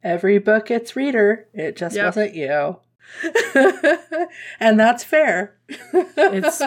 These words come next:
Speaker 2: rated pretty highly by other people who clearly felt different, and that's perfectly fine.
Speaker 1: And you have to keep in mind, too, that it's a dark
Speaker 2: Yeah.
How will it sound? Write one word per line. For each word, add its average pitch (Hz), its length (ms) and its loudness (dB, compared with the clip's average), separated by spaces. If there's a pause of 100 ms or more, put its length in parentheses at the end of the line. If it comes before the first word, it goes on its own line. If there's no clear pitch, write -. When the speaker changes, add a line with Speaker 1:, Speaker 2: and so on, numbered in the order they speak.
(120)
Speaker 2:
rated 214 420 0
pretty 247 260 0
highly 262 680 0 (420)
by 214 300 0
other 220 320 0
people 254 400 0
who 226 140 -2
clearly 226 440 2
felt 226 300 -2
different, 262 420 -2 (240)
and 208 240 -2
that's - 440 -6 (260)
perfectly 196 560 -4
fine. 220 480 0 (400)
Speaker 1:
And 202 220 -2
you 277 120 -6
have 254 220 0
to 285 80 -6
keep 269 240 -8
in 247 140 -4
mind, 196 340 0
too, 185 240 0
that 165 140 -8
it's 170 180 -8
a 185 60 -6
dark 339 340 2
Speaker 2:
Yeah. 180 60 -8